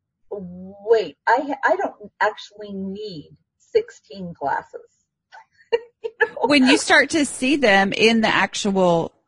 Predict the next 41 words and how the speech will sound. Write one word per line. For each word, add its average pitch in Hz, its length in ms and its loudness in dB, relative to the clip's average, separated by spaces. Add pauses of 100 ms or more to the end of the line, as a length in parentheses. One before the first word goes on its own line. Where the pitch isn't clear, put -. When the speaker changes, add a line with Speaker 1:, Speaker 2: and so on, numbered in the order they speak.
Speaker 2:
like, 190 160 -4
in 214 140 2
their 185 180 4
home, 196 340 2
in 170 120 2
their 170 140 2
container, 165 520 0
in - 140 0
their 156 120 2
cabinet. - 520 -2
Yeah. 220 160 0 (280)
Speaker 1:
Yeah. - 120 -6 (380)
There's - 260 4
too 277 260 -14
many 202 280 -4
of 175 140 0
these. 170 320 -8 (220)
And 226 320 6
Speaker 2:
Yeah. - 120 0
Speaker 1:
so 190 100 2
if 247 200 2
I 262 100 2
get 262 300 0
rid 254 160 -4
of 233 140 -4
those, 240 340 6 (360)
then 240 260 2
one 240 160 0
of 226 60 -6
the 226 180 -8
things 226 240 -8
that 180 140 2
I 185 100 0 (140)
did 285 280 -8
do 180 500 -2
is 202 420 2
I 214 200 2
ended 254 200 -8
up 214 180 -2
buying, 202 380 -4 (180)
um, 190 480 -10